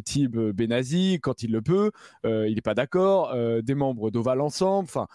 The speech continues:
en gros, euh, tous ceux qui sont pas d'accord avec son management de la fédération, mais jamais, euh, donc des anciens internationaux, mais jamais un joueur actuel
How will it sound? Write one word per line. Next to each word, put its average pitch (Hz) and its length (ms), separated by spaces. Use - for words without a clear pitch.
en 123 120
gros, 147 340
euh, 120 60
tous 147 140
ceux 156 140
qui - 100
sont 120 80
pas 120 80
d'accord 120 240
avec 117 120
son - 80
management 120 400
de 117 100
la 110 100
fédération, 120 540
mais 123 160
jamais, 147 540
euh, 127 80
donc 120 160
des 127 300
anciens 175 440
internationaux, 139 640
mais 127 180
jamais 151 680
un 120 280
joueur 131 460
actuel 175 840